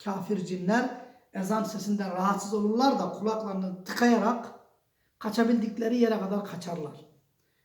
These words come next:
Hatta kafir cinlerin böyle, affedersin, osurarak kaçtığını da bir başka hadis-i şerifte rivayet ediyor. Yani sen Kur'an'ı oku, onun manevi tesirini göreceksin,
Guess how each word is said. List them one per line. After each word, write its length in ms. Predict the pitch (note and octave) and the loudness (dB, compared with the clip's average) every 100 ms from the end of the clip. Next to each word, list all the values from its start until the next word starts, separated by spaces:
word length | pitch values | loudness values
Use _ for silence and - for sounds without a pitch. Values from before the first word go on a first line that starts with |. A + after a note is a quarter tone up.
| _ - | _ -10
Hatta 360 | F#3 G3+ E3+ | -4 -2 -2
kafir 360 | - F#3 F#3 G3+ | -2 -2 0 0
cinlerin 460 | F#3 F#3 F3+ E3+ | 0 0 0 -2
böyle, 140 | F3 F3+ | -4 -4
affedersin, 480 | F3+ F3+ E3+ - G#3+ | -2 -2 -4 -8 -10
osurarak 720 | - G3 F#3 E3+ - - - _ _ _ _ _ _ _ _ _ - | -8 -4 -2 -4 -6 -16 -20 _ _ _ _ _ _ _ _ _ 2
kaçtığını 540 | G#3 G#3 - A3+ A3 | 4 4 4 6 8
da 340 | G3+ E3+ - - - - | 6 4 -4 -12 -10 -4
bir 80 | F3+ | -2
başka 220 | F3 - | -4 -4
hadis-i 200 | E3 - | -8 -8
şerifte 300 | E3+ E3+ D#3+ | -10 -8 -8
rivayet 380 | D#3+ D#3+ D#3 - | -6 -8 -10 -14
ediyor. 300 | - E3+ - _ _ _ _ _ _ | -16 -20 -20 _ _ _ _ _ _
Yani 300 | B3+ C4+ A#3 | 4 6 4
sen 360 | - C#4 C4+ - | 2 0 0 0
Kur'an'ı 380 | A#3+ A#3 G#3+ | 2 4 6
oku, 540 | A3 - G#3 D3+ - - - - - _ _ _ _ _ _ - | 6 8 6 4 -2 -12 -20 -20 -20 _ _ _ _ _ _ 4
onun 320 | C4 C4+ A3+ | 8 10 8
manevi 520 | G3+ G#3+ A#3+ C4+ G#3 | 8 8 6 6 4
tesirini 480 | G3+ A#3 A#3 A#3 G#3 | 4 4 4 4 4
göreceksin, 760 | F3+ G#3 A3 A3 - - D3 | 4 4 6 4 0 -6 -8